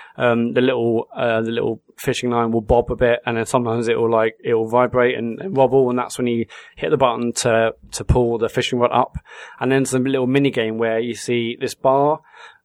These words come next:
um, and every time you hit the button, you, you're moving this, this green, this little green box of which the fish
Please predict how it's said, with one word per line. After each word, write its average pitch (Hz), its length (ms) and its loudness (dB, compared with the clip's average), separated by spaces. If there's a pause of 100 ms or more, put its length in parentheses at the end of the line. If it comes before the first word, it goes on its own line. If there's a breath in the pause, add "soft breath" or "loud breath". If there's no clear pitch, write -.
um, 120 420 0
and 127 120 -2
every 139 160 4
time 127 260 2
you 120 140 2
hit 127 160 0
the 117 80 0
button, 113 440 -4
you, 113 220 -6
you're 127 160 2
moving 120 640 0
this, 131 300 -4
this - 240 -6
green, 123 460 2
this 113 160 -6
little 123 160 -2
green 131 340 2
box - 380 -2
of 127 180 -4
which - 380 -2
the 117 80 -2
fish - 400 0